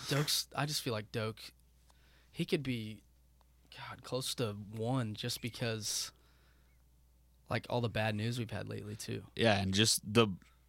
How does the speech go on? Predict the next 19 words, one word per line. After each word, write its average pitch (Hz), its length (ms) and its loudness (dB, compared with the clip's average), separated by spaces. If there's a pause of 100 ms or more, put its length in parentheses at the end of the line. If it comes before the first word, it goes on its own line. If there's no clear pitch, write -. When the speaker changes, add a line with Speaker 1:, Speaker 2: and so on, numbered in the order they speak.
(160)
Speaker 2:
looking 143 540 6
at 127 240 10
the 117 100 4
roster, 110 360 10
I 120 80 10
mean, 120 160 4
twenty 165 280 6
twelve 104 400 8
roster 95 480 6
without 104 460 4
T-Rob 73 480 2
is - 140 -4 (100)
pretty 117 320 4
bad. 57 540 2 (480)
And 113 100 10
I 117 60 12
think 117 240 4
this 185 240 10
roster, 117 640 8